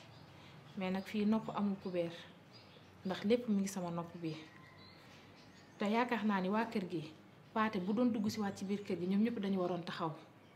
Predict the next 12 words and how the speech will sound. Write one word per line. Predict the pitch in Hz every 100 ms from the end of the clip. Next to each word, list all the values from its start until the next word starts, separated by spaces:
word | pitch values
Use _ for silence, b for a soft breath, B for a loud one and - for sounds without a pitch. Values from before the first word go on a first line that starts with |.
| - - - -
def | 180 -
barrière | 185 170 165 165 156 - b b b
digganteem | 185 196 214 196 190 175
ak | -
Khady. | - 175 160 - - b b b
Waruñu | 226 277 277 262
woon | 247
sax | 262 -
permettre | 240 220 202 190 -
Pathé | - 214 202
di | 175 -
amaat | - 220 185